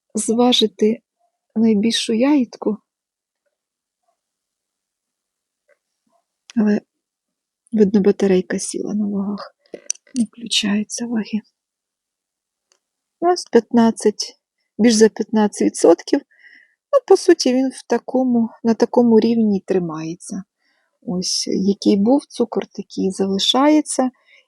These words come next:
І дуже добре вісить, вісить він, е, на кущах. Ну, тобто можна розтягнути період споживання ягоди, період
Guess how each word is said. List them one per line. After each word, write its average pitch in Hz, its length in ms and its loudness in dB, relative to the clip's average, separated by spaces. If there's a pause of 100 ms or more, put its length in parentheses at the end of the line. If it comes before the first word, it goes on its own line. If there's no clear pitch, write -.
І 240 140 0
дуже 247 280 4
добре 220 460 2
вісить, 202 460 -4 (140)
вісить 202 580 -4
він, 190 640 -4
е, 180 340 -6
на 185 140 -6
кущах. - 760 -2 (1080)
Ну, 233 300 -4
тобто - 520 -10
можна 208 500 0 (920)
розтягнути 202 840 0
період 190 400 -2
споживання 247 760 0
ягоди, 214 560 0 (500)
період 202 540 -2